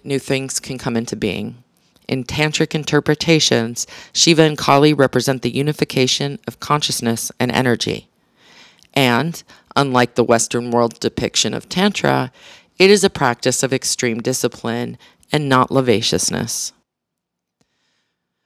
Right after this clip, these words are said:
For the third time in this episode, we start off with a ferocious graveyard goddess holding court amongst the tombstones,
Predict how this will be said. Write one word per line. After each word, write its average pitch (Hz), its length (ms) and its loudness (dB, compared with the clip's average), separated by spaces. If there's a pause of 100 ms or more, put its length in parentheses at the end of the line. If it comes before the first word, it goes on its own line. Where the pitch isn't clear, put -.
(140)
For 147 240 0
the 139 100 0
third 254 520 6
time 143 280 2
in 127 120 2
this 127 260 0
episode, 120 680 6
we 156 240 4
start 175 280 4
off 117 340 4
with 127 200 2
a 117 40 2
ferocious 151 640 6
graveyard 113 500 2
goddess 110 580 2
holding 180 460 4
court - 340 2
amongst 131 400 -4
the 123 80 0
tombstones, 120 840 -2